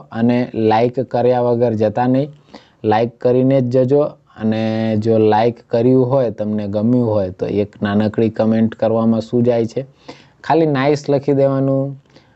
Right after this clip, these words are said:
અ, very good લખી દેવાનું. કંઈ બી તમને જેટલું ઇંગ્લિશ આવડતું હોય એટલું લખી દેવાનું. ઇંગ્લિશ આવડતું હોય મતલબ જેટલું ગુજરાતી આવડતું હોય એટલું એ લખી શકો. મતલબ કે કહેવાનો મતલબ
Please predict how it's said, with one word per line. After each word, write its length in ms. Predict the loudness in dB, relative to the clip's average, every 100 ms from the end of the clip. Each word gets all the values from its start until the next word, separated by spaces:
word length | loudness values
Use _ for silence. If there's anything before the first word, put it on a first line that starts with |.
| _ -2 0 2 2 0 0 -4 -4
અ, 80 | -2
very 340 | 2 4 4 2
good 240 | 2 2
લખી 280 | 2 0 0
દેવાનું. 440 | 0 0 0 -2
કંઈ 240 | 0 0 2
બી 120 | 0
તમને 320 | 0 0 0
જેટલું 400 | 0 0 0 0
ઇંગ્લિશ 340 | 2 2 0 0
આવડતું 440 | 0 0 0 2
હોય 160 | 2 0
એટલું 260 | 0 2
લખી 240 | 2 2 2
દેવાનું. 520 | 2 2 -2 -6 -10 _ -20 _ _ _ -6
ઇંગ્લિશ 380 | 0 2 2
આવડતું 360 | 0 0 0 -2
હોય 100 | 0
મતલબ 280 | -2 -2 0
જેટલું 300 | 0 2 2
ગુજરાતી 440 | 4 2 2 2
આવડતું 380 | 2 2 0 0
હોય 100 | 0
એટલું 220 | 0 2
એ 40 | 2
લખી 280 | 2 0
શકો. 360 | -2 -4 -6 -12 -18 _ -20 _ _
મતલબ 340 | -4 0 0 2
કે 180 | 0 0
કહેવાનો 460 | 0 0 -2 -2
મતલબ 340 | 0 0 -2